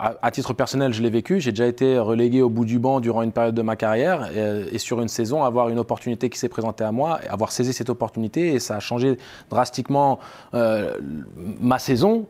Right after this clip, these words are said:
Ou alors, ça m'a permis de rentabiliser le peu d'opportunités que j'ai eues, ce qu'est en train de faire, euh, Evan. Et on n'a pas le choix, en fait. Et en tant que shooter arrière, selon les configurations d'équipe dans lesquelles on se retrouve, Evan a souvent été un starter et un joueur leader. Euh,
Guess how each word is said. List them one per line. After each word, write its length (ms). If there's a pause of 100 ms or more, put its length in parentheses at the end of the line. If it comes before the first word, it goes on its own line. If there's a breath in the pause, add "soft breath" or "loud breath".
(100)
Ou 140
alors, 260
ça 180
m'a 140
permis 400
de 80
rentabiliser 720
le 100
peu 380
d'opportunités 580
que 60
j'ai 100
eues, 140
ce 80
qu'est 160
en 80
train 160
de 60
faire, 180
euh, 480
Evan. 280 (320 loud breath)
Et 120 (240)
on 60
n'a 100
pas 140
le 40
choix, 220
en 60
fait. 220
Et 120
en 40
tant 140
que 80
shooter 240
arrière, 580 (520 loud breath)
selon 300
les 120
configurations 760
d'équipe 260
dans 80
lesquelles 260
on 60
se 80
retrouve, 460
Evan 280
a 60
souvent 300
été 160
un 80
starter 420
et 80
un 80
joueur 220
leader. 500
Euh, 300